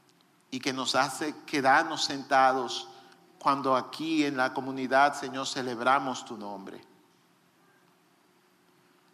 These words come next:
Padre, que cuando vengamos aquí, Señor, a adorarte, a rendirte culto,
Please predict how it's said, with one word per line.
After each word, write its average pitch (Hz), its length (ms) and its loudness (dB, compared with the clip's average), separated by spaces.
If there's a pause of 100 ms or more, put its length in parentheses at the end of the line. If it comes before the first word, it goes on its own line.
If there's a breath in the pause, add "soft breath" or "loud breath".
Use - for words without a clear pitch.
(140)
Padre, 160 440 4
que 147 160 -4
cuando 143 760 0
vengamos 143 640 0
aquí, 160 420 -2
Señor, 147 440 -2
a 131 60 8
adorarte, 131 840 0
a 131 80 2
rendirte 147 640 -4
culto, 123 600 -2